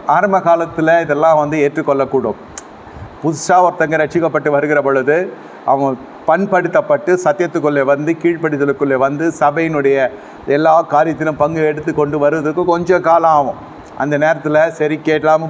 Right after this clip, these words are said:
புசின்றது மாதிரி எழுதப்பட்டிருக்கு. ஆனால் உன் பேர்ல ஒரு குறை உண்டு.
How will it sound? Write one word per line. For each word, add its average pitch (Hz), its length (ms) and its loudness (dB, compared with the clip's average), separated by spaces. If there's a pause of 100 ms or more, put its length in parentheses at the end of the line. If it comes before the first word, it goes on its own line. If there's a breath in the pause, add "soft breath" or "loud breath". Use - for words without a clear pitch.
புசின்றது 139 500 -2
மாதிரி 143 280 0
எழுதப்பட்டிருக்கு. 139 580 -2 (1000)
ஆனால் 180 800 2 (360)
உன் 165 200 0
பேர்ல 214 300 2
ஒரு 220 200 4
குறை 214 260 2
உண்டு. 214 560 2